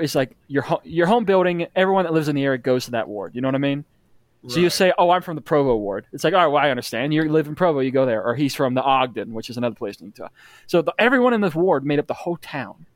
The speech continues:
Speaker 1: And then this private Mormon school is all Mormons. This guy went to a private, like, Mormon high school. He didn't meet a non-Mormon until we got to Thailand.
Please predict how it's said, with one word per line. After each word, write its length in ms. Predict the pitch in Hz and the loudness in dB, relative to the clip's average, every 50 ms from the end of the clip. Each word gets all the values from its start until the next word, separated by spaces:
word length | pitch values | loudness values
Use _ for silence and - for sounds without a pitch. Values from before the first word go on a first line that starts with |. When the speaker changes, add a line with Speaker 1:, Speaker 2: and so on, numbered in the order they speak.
| _ _ _ _ - | _ _ _ _ -6
Speaker 1:
And 120 | 139 160 170 | -4 -2 -2
then 100 | 175 190 | 0 -2
this 120 | 165 - | -2 -4
private 440 | - - - 202 208 214 269 240 - | -4 -4 0 2 2 2 0 0 -2
Mormon 280 | 165 190 240 240 202 | 0 2 2 2 0
school 220 | - - - 160 143 | -4 -6 -6 -6 -4
is 40 | 160 | -2
all 120 | 170 156 | -2 -2
Mormons. 480 | 135 131 165 170 127 - - - - _ _ _ _ - - - - - | 0 0 -2 -2 -2 -4 -12 -20 -20 _ _ _ _ -20 -20 -20 -14 -6
This 220 | 170 175 226 226 | 0 0 0 0
guy 340 | - 269 247 240 226 208 190 - - _ - | 2 2 4 4 4 2 0 -6 -10 _ -6
went 120 | 208 208 - | -4 -4 -2
to 60 | - | -2
a 40 | - | -4
private, 360 | - - 226 214 208 - - | 0 0 0 0 0 0 -2
like, 140 | 190 175 - | -2 -2 -2
Mormon 240 | 180 190 220 190 143 | 0 0 0 0 -2
high 240 | - - - 294 330 | -4 -2 0 0 0
school. 380 | 320 - - - - - - _ _ - _ _ _ _ _ - | 0 -2 -8 -10 -14 -20 -20 _ _ -20 _ _ _ _ _ 0
He 120 | 185 262 | 2 4
didn't 220 | 330 359 302 240 233 | 4 4 2 0 0
meet 220 | 233 214 180 - - - | 0 0 -2 -4 -8 -4
a 80 | 165 156 | -2 0
non-Mormon 680 | 156 170 208 247 240 214 226 233 214 170 135 123 160 - _ _ _ _ - | 2 4 4 4 4 2 2 2 2 -2 -4 -6 -10 -16 _ _ _ _ -8
until 240 | 180 151 - 165 | -6 -4 -2 -2
we 140 | 143 220 269 | -2 -2 -2
got 160 | - 185 - | -2 -2 -4
to 60 | - - | -4 -6
Thailand. 460 | - - 214 208 147 113 - - | -2 0 0 0 0 -4 -8 -12